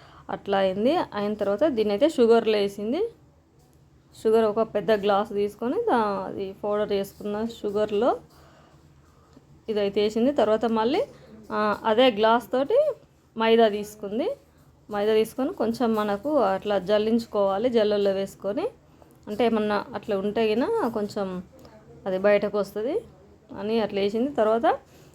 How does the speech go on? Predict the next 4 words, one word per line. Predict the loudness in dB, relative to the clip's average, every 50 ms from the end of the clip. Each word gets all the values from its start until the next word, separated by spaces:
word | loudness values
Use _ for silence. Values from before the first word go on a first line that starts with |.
| -20 _ _ _ -20 -16 -10
ఆ, | -6 -4 -2 -2 -2 -2 -4 -6 -8 -12 -18 -20 -20 -20 -20 -8 -6
ఒక | -6 -2 2 2 2 2 2 -2 -2 2
హాఫ్ | 4 4 4 4 2
గ్లాసు | 4 6 6 6 6 2 -4 -10